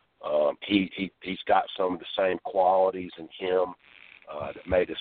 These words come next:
father great. He's, you know, he's six-foot-one. Um, you know, he'll knock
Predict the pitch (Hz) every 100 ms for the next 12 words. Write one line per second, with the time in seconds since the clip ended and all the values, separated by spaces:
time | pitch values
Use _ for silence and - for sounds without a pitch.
0 | - 95 92 87 90 82 85 87 92 87
1 | 78 - - 82 78 - - 92 - -
2 | 92 - 85 85 90 90 90 - _ _
3 | _ _ 76 78 73 73 69 82 78 87
4 | 82 85 92